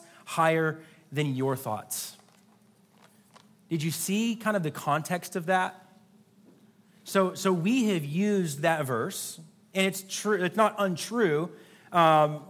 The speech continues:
the way that we have used it. We have used that verse to support, like, the, just the overall glory and the majesty of God. You know, I'm just, like, I'm, I'm seated above you. Um, I'm more glorious than you.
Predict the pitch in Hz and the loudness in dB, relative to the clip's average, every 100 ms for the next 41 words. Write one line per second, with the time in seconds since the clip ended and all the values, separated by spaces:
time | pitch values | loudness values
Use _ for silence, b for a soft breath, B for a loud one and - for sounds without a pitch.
0 | 180 170 160 196 185 170 175 147 143 208 | -4 -2 4 4 4 2 0 0 0 2
1 | 240 139 120 180 - - b b b b | 2 0 -2 -4 -8 -20 b b b b
2 | 208 185 180 294 214 196 151 170 175 - | 2 4 4 2 4 2 4 2 2 -2
3 | 180 190 - 180 190 202 175 160 165 151 | -2 -2 -2 0 2 2 2 2 0 -6
4 | 185 170 156 165 185 226 208 196 185 139 | -6 -8 -4 0 2 2 4 4 4 2
5 | 147 185 185 170 160 147 151 160 147 - | 0 2 2 2 0 2 2 2 -2 -6
6 | 151 127 120 101 - - - _ b b | -6 -2 0 -2 -4 -18 -20 _ b b
7 | _ 151 165 156 156 160 156 143 143 135 | _ -2 2 4 2 0 -2 0 0 0
8 | 123 131 123 120 - 202 180 165 202 180 | -2 -2 -2 -2 0 2 2 6 4 4
9 | 196 190 185 180 B B B - 147 135 | 2 2 2 0 B B B 0 4 6
10 | 135 131 139 151 170 160 143 135 175 196 | 6 2 0 0 2 0 -2 0 2 2
11 | 190 185 185 180 165 156 151 151 | 2 0 -2 -2 -2 -2 -2 -6